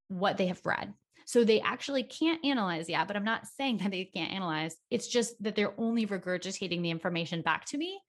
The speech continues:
They're not adding a layer of analysis. So I would just define mastery of a supporting standard versus saying they can't do the standard that we're working on.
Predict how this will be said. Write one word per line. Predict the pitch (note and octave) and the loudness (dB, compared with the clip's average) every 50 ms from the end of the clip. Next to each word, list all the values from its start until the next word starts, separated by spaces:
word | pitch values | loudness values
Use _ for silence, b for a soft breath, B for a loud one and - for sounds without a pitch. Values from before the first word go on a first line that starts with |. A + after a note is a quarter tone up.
| b b b b b - | b b b b b 0
They're | G#3+ G#3 | 2 4
not | G3+ G3 G3+ - - | 4 4 4 4 4
adding | F3+ E3+ E3+ E3 F3 F3 | 2 2 2 2 2 2
a | E3+ E3 | 2 2
layer | D#3+ D3+ D3+ D3+ D3+ - | 2 2 2 2 2 0
of | - E3 D#3+ | 0 0 -2
analysis. | D#3 D3+ D3 - - - - - - G#3+ - - - _ _ _ _ _ _ _ _ - | -2 -2 -2 -2 -4 -6 -6 -6 -6 -6 -8 -10 -16 _ _ _ _ _ _ _ _ 2
So | A3+ G#3+ | 4 6
I | G#3 G#3 | 6 6
would | G3 G#3+ G#3 | 6 6 4
just | G#3+ G3+ G#3 - | 2 0 -2 -2
define | - G3 - - _ - D#4 E4+ E4 D4 A3+ G3+ F#3+ F#3 F#3+ G3 G3 B B B _ - | -4 -4 -4 -4 _ 2 4 6 6 6 4 4 2 2 0 -2 -4 B B B _ -4
mastery | G3 F#3+ F#3+ G3+ G3+ - - G3 | -2 0 0 0 -2 -2 -2 -2
of | F#3+ F3+ | 0 -2
a | F#3+ | -2
supporting | F3+ - F#3+ - - - D4 E4 E4+ D4+ B3+ A3 | -4 -6 -8 -8 -4 -2 0 2 4 4 2 2
standard | - - F#3 F3+ E3+ E3 D#3+ D#3 D#3 D#3 D#3 - _ _ _ _ _ - | 2 0 0 2 2 2 2 2 2 0 -2 -6 _ _ _ _ _ -6
versus | F#3+ F#3+ F#3+ G3 - G3 F3+ F3 F3 - - _ _ _ _ _ - | -4 -2 -2 0 0 0 0 0 -2 -6 -14 _ _ _ _ _ -6
saying | - G3 F3+ F3 E3+ E3+ E3+ A#2+ - - _ _ _ _ - | 0 2 2 2 2 0 -2 -4 -6 -10 _ _ _ _ -6
they | E3 F3+ E3+ | -2 -2 -2
can't | E3+ - - - G#3 F#3+ - - - - G3+ F#3 | -4 -6 -2 0 0 0 0 -4 -6 -6 -4 -4
do | D#3 D#3+ F#3 G3+ G#3 E3+ D3 C#3+ C#3 C#3+ E3+ b b b b b b b _ _ _ _ _ _ - - | 0 2 4 4 4 4 2 0 -2 -6 -8 b b b b b b b _ _ _ _ _ _ -20 -14
the | - F3 E3+ F#3 | -8 -2 -2 0
standard | E3+ - F3 D#3+ D3 D#3 D3+ D3 - | 2 2 2 4 4 4 2 2 2
that | D3 C3+ - - | -2 -4 -4 -4
we're | D#3+ D#3 D3 | -4 -2 0
working | D3 D3 - - - - C2 | 0 -2 -4 -4 -8 -8 -6
on. | - - - | -6 -8 -8